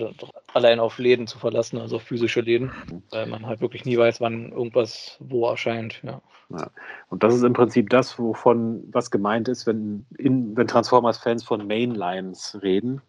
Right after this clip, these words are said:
Speaker 2: Also wirklich die Hauptreihen, die vom offiziellen, von offizieller Seite, also von Hasbro in dem Fall wirklich rauskommen, die man in der Regel auch überall bekommt. Wie gesagt, mehr oder we-, weniger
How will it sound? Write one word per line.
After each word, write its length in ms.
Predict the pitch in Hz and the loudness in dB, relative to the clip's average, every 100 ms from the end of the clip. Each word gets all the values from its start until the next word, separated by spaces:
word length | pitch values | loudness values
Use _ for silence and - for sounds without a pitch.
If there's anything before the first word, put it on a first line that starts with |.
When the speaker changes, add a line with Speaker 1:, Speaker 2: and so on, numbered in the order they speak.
| _ | _
Speaker 2:
Also 220 | - 98 101 | -6 -2 2
wirklich 320 | 120 113 - | 2 0 0
die 360 | 120 113 113 - _ _ _ | 2 6 4 2 _ _ _
Hauptreihen, 680 | - 147 - - 127 131 131 | 2 4 4 -2 0 0 -2
die 80 | 123 | -6
vom 200 | 110 113 | -6 -6
offiziellen, 840 | 131 - 120 - 113 120 117 117 113 _ | -6 -6 -6 0 2 2 -2 -8 -10 _
von 140 | - 95 | -8 -4
offizieller 420 | 110 113 110 113 | -4 -2 0 0
Seite, 300 | 104 113 117 | 2 2 2
also 160 | 98 101 | -2 -6
von 180 | 87 | -8
Hasbro 480 | 98 120 - 113 113 - _ _ _ | -8 -8 -2 -2 -2 -4 _ _ _
in 140 | 107 | -6
dem 200 | 104 104 | -2 -2
Fall 420 | 107 110 101 101 98 | 0 2 2 2 -2
wirklich 360 | 117 107 - | -6 -8 -2
rauskommen, 580 | - 135 - - 123 123 | 4 4 4 2 2 2
die 300 | 110 107 107 104 _ | -2 0 -2 -4 _
man 160 | 110 110 | -2 -2
in 100 | 120 | 2
der 160 | 113 107 | 2 6
Regel 420 | 127 151 147 143 | 6 8 6 2
auch 180 | 113 - | 0 -6
überall 500 | 165 127 113 110 101 | -4 -4 -4 -6 -10
bekommt. 600 | 98 139 170 180 - - _ | -2 0 2 0 -10 -16 _
Wie 80 | 107 | -10
gesagt, 300 | 95 87 - | -6 -8 -4
mehr 160 | 107 | -2
oder 160 | 95 95 | 0 0
we-, 220 | 107 95 | -2 -4
weniger 540 | 110 110 107 104 104 | -4 -2 0 2 2